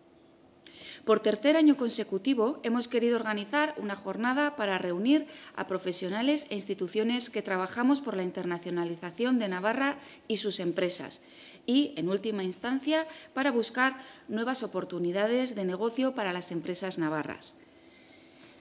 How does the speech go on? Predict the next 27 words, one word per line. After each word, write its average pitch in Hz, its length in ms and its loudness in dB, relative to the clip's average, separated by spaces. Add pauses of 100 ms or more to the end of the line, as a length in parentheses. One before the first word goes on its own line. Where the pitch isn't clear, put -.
(100)
Me 208 140 4
gustaría 208 560 6
destacar 220 640 0
que 208 100 0
somos 247 400 2
cinco 262 560 2
las 180 180 -6
entidades 202 760 2
que, - 220 -6
trabajando 185 520 -2
mano 214 240 -2
a 190 60 -2
mano 220 300 0
en 196 120 -2
este 196 200 -2
Día 196 200 6
de 185 100 4
la 180 80 0
Interna-, 175 420 -2 (460)
Internacionalización, 180 1300 0 (600)
hemos, 247 480 2
eh, 202 140 2
puesto 240 300 2
en 226 60 2
marcha 226 540 0
una 247 200 4
jornada 240 600 -2